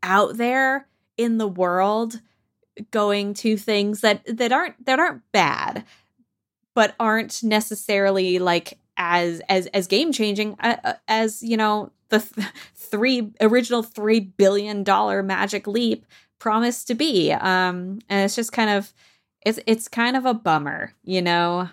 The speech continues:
I, I don't want any product to fail. Um, I hope it does well. I hope it does what, what it promises. But it,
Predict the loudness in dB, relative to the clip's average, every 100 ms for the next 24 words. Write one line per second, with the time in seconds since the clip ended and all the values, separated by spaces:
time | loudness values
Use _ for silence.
0 | _ -2 0 2 2 2 0 -2 -2 -4
1 | -2 0 0 0 -6 -4 0 2 2 2
2 | -2 -2 0 2 2 0 -2 -6 -16 _
3 | -4 0 0 0 -2 -2 -2 -2 0 2
4 | 2 0 0 -2 -6 -6 -6 -4 -6 -8
5 | _ _ -2 -2 -4 -4 -2 -4 -4 -4
6 | -2 -6 -10 -14 -20 -20 _ _ -16 -2
7 | 0 0 -2 -8 -10 -8 0 0 0 -6
8 | -10